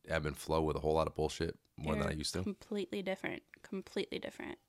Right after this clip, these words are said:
Speaker 2: And I think it would be interesting for, I mean, we haven't really hung out with your core group of friends <laughs> in a while, like, in where they would be able to notice that, but I would love to see their perspective too, 'cause, I mean, even before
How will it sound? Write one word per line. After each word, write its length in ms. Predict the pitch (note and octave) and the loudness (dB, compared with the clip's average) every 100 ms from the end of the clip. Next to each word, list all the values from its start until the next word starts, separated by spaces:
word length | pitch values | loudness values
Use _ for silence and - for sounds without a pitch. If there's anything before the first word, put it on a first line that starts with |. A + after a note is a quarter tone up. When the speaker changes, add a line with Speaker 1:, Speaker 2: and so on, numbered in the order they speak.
| - | -6
Speaker 2:
And 100 | G3+ | 0
I 100 | F#3 | 0
think 320 | F#3+ F#3+ F#3 | 2 0 2
it 80 | G3 | 0
would 120 | F#3 | -2
be 180 | F#3 G3 | 0 0
interesting 580 | - G3 G3+ - F#3 F#3 | 0 -2 -4 -2 0 0
for, 440 | - F#3 F3+ F3 - - - - | 0 2 2 2 -2 -12 -16 -2
I 60 | G3+ | 2
mean, 180 | F3+ | 4
we 80 | F3 | 4
haven't 280 | F3 E3+ E3 | 4 4 4
really 240 | - F#3 | 4 4
hung 240 | F3 F3 E3+ | 4 4 4
out 200 | D#3+ - | 4 4
with 320 | F#3+ F#3 - | 2 2 -2
your 280 | - F3+ E3+ - | 0 2 0 -2
core 240 | - F#3 F3+ | 4 6 6
group 280 | G3 F#3+ | 2 0
of 120 | F#3+ F#3+ | 0 -2
friends 540 | F3+ F3 F#3+ G#3+ - - | 0 2 4 2 0 -4
<laughs> 120 | - - | -4 0
in 120 | G#3+ | 2
a 80 | F#3 | 4
while, 420 | E3+ F#2+ G3 G#3+ | 6 6 6 4
like, 260 | G3 - - - | 0 -2 -8 -2
in 420 | G3 F#3 F3+ F3 F#3+ - | 2 4 2 0 -2 2
where 180 | F#3+ F3 | 4 4
they 140 | F3 | 4
would 180 | F3+ F3 | 4 2
be 120 | F3 | 2
able 140 | F3 F3+ | 2 -2
to 140 | - | -2
notice 360 | F3 E3+ F#3 - | 0 0 -2 -2
that, 340 | A#3+ A#3 A#3+ | 4 6 6
but 280 | F#3+ F3 - - - - - | 6 6 4 -4 -16 -14 2
I 100 | G3 | 6
would 180 | F#3+ F3 | 6 6
love 220 | E3+ F3 | 4 2
to 100 | - | -6
see 600 | - G3 F#3+ F3+ F3 G3+ _ _ - | -2 2 4 4 2 0 _ _ 2
their 180 | F#3+ F#3 | 4 4
perspective 640 | - F#3+ F3 F3 - E3+ | 4 0 0 -2 -4 -6
too, 200 | - F3 | 0 2
'cause, 160 | E3 - | 2 0
I 40 | |
mean, 180 | F#3 F3+ | 2 4
even 300 | F3+ F#3+ F#3+ | 4 4 4
before 580 | F3+ - F3 E3+ E3 | 2 2 4 4 2